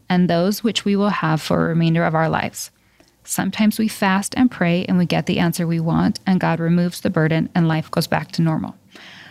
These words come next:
Other times we are given a burden that cannot be removed,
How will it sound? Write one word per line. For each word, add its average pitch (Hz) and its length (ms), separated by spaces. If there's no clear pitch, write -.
Other 185 220
times 196 340
we 185 120
are 175 140
given 170 300
a 185 40
burden 165 340
that - 160
cannot 185 420
be 208 120
removed, 180 500